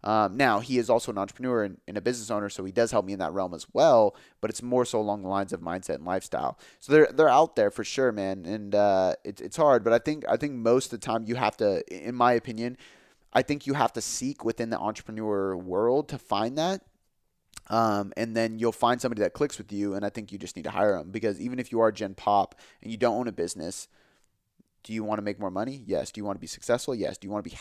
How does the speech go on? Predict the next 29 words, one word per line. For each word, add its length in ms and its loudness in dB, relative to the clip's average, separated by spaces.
happy? 380 -8
Yes. 220 -10
Do 80 -14
you 60 -8
wanna 100 -6
be 100 -8
fulfilled? 640 0
Yes. 260 -6
Do 100 -10
you 40 -6
want 160 -6
a 40 -6
great 180 -6
family? 420 -6
Yes. 300 -4
Do 80 -18
you 60 -8
want 120 -6
an 80 -10
unbelievable 500 0
relationship? 560 -2
Yes. 300 0
Do 60 -14
you 40 -8
wanna 120 -4
be 100 -10
fit? 340 0
Yes. 460 0
Okay. 240 -4